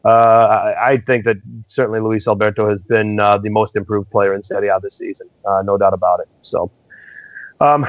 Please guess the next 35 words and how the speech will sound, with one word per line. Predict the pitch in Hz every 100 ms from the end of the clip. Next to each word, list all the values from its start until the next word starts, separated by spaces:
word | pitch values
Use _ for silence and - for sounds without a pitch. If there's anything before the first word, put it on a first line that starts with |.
| -
we're | 135 165
gonna | 175
get | 165
back | 175 170 160
to | 170
the, | 151 143 151
we'll | 131 139
have | 135
two | 214
more | 269 208
individual | 170 151 151 131 139 127
awards | 120 120 113
to | 117
go | 117 113
through | 127 113
here, | 123 120
but | 107 139 123 113
this | 117 123
is | 123
the | 123
time | 120 127 123
where | 120
we're | 120
going | 113 123 113
to |
get | 107 120 123 123
into | 123 123 131
the | 110
Serie | 110 - 143 160
A | 135
sit-down | - 135 - 127 123
team | 113 123 123 123
of | 110 110
the | 110
season. | 101 - 107 107 92